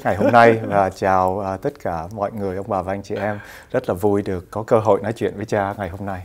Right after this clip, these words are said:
Speaker 2: Dạ vâng, rất là cảm ơn cha. Thì, à, bây giờ mình đã là Chủ nhật thứ hai mùa vọng rồi cha. Rồi, à, trong mùa vọng này, rồi trong mùa Christmas này, cha có gì đặc biệt không cha? Cha có đi chơi ở đâu hay là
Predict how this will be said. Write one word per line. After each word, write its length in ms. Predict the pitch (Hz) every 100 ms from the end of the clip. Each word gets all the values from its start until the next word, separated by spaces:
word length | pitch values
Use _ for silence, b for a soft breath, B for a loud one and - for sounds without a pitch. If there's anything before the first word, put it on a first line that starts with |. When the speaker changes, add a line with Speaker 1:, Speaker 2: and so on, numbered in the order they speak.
| -
Speaker 2:
Dạ 120 | 139
vâng, 360 | 139 160 165 160
rất 140 | 220
là 100 | 214
cảm 240 | - 160
ơn 100 | 214 180
cha. 280 | - 175 175
Thì, 200 | 170 151
à, 60 |
bây 200 | 151 175
giờ 160 | 175 156
mình 200 | 147 139
đã 120 | 165
là 380 | 190 147 131 113 B B B B
Chủ 180 | - 214
nhật 200 | 262 180
thứ 80 | 208
hai 300 | 214 190 185
mùa 180 | 165 131
vọng 240 | 131 -
rồi 120 | 120 113
cha. 280 | 147 147 - b b b b
Rồi, 240 | 156 156
à, 340 | 147 139 143
trong 440 | 143 190 196 196 190
mùa 380 | 170 160 147 135
vọng 360 | 139 160 151
này, 180 | 147 143
rồi 160 | 139 139
trong 220 | 175 185
mùa 500 | 180 160 139 131 127 123 B B B
Christmas 520 | 285 294 277 320 320
này, 240 | 190 160 147 -
cha 180 | - 190
có 120 | 196
gì 140 | 247 185
đặc 140 | 160
biệt 180 | 147 156
không 160 | 151 180
cha? 200 | 196 196
Cha 160 | 202
có 100 | 196
đi 160 | 214 208
chơi 300 | - 202 202
ở 100 | 147
đâu 360 | 160 175 196 190
hay 160 | 185
là 300 | 185 147 123